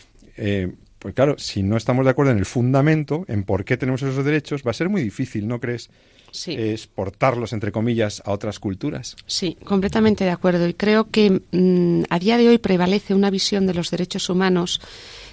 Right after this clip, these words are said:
Speaker 2: de lo que se llama la tradición iuspositivista, es decir, unos derechos comprendidos como el consenso, el acuerdo, tú lo has dicho, nos hemos puesto de acuerdo en cuáles derechos tenemos.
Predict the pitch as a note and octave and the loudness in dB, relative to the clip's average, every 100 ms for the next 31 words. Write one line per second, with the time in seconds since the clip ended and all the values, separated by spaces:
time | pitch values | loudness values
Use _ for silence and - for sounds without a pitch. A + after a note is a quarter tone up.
0 | - E3 E3+ F3 F3+ F3+ F#3 F3+ - F3 | -2 0 2 0 2 2 4 2 0 -2
1 | F3 F#3+ F3+ F3 F3+ - F3 E3+ - E3+ | -2 2 4 4 2 0 -4 -4 -4 -4
2 | F3+ E3+ F3 A3 - F3+ F3 E3+ E3+ F#3+ | -4 -2 -2 -2 -2 -2 -2 -4 -4 0
3 | F3+ D#3+ F#3 F3 F#3 F3+ - F#3 - F3+ | 0 2 2 2 -2 -4 -2 -4 0 -2
4 | E3+ F3 F3 F3+ F#3 F#3+ - E3 D#3+ - | 0 0 0 0 0 -2 -2 0 0 0
5 | E3+ F3 E3 D#3+ - F#3+ F#3 F#3 F3 D#3 | -2 -2 0 0 2 2 2 0 -2 -2
6 | - F#3+ F3+ F3+ F3+ F3 E3 E3 F3 - | 2 2 2 0 -2 -2 -2 -4 -4 -2
7 | E3 F3 F3 - F#3 F#3+ F3 - F#3 F#3 | 0 0 -2 -4 -4 -2 -4 -2 0 0
8 | F3 - - G3+ G3 F3+ F3 F3+ E3+ E3 | 0 -4 4 4 4 2 -2 -2 -6 -4
9 | D#3+ D#3 D3+ | -2 -2 -4